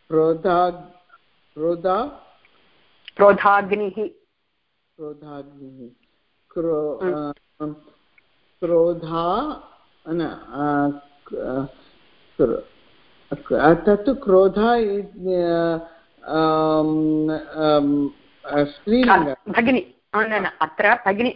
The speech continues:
Speaker 2: अर्थं दृष्ट्वा क्रोधाग्निः इति समस्तपदमस्ति। क्रोधाग्निः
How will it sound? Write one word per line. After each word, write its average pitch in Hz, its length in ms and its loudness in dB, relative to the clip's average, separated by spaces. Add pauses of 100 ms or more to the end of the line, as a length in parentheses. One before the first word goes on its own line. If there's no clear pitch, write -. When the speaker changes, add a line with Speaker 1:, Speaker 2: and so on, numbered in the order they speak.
Speaker 2:
अर्थं 196 360 0
दृष्ट्वा 202 540 -4 (360)
क्रोधाग्निः 202 640 0
इति 226 240 -2
समस्तपदमस्ति। 175 1200 -4 (300)
क्रोधाग्निः 208 840 2